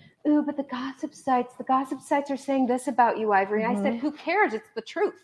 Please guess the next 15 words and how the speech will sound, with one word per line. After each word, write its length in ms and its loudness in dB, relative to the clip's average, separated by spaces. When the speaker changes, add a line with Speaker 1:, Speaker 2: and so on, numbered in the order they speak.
Speaker 2:
Mm-hmm. 340 -6
Speaker 1:
But 120 0
the 80 2
royal 360 4
family 320 0
is 80 -8
the 80 -8
same 300 -6
way. 200 -2
They're 160 0
obsessed 840 -4
with 140 -10
the 80 -4
tabloids. 800 -2
And 420 2